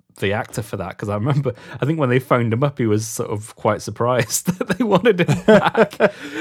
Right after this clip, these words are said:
Speaker 1: Um, he thought I was done and dusted.
Speaker 2: To be honest, he's probably about as old as Palpatine is now
Speaker 1: Yeah.
Speaker 2: as well.
Speaker 1: <laughs>
Speaker 2: So, uh,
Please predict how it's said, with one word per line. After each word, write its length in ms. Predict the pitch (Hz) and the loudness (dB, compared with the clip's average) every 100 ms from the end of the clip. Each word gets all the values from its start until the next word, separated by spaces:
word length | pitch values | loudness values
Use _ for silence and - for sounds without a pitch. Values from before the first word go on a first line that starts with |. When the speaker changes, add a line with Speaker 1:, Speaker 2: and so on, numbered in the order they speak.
| 269 151 | -6 0
Speaker 1:
Um, 540 | 131 127 131 127 147 | 4 4 2 -2 -4
he 100 | 170 | -4
thought 200 | 180 139 131 | 0 2 2
I 100 | 127 | 2
was 160 | 127 | 2
done 180 | 139 135 | 2 0
and 140 | 127 123 | 2 2
dusted. 460 | 175 - 110 107 | 0 2 -2 -2
Speaker 2:
To 100 | - | 0
be 120 | 175 190 | 4 6
honest, 260 | 170 120 | 4 0
he's 160 | 131 120 | -4 -2
probably 300 | - 151 139 | 2 2 4
about 240 | 127 123 | 2 2
as 120 | 120 110 | 0 -6
old 360 | - 120 117 104 | 0 2 2 0
as 120 | 101 | -6
Palpatine 460 | - 113 107 107 101 | -2 -2 -2 -4 -4
is 140 | 101 | -4
now 120 | 104 101 | 4 4
Speaker 1:
Yeah. 220 | 101 107 | 4 2
Speaker 2:
as 60 | |
well. 280 | 117 113 101 - - 254 | 2 2 0 -6 -2 0
Speaker 1:
<laughs> 260 | - 254 | 2 0
Speaker 2:
So, 300 | - 285 127 | 2 4 6
uh, 160 | 120 | 6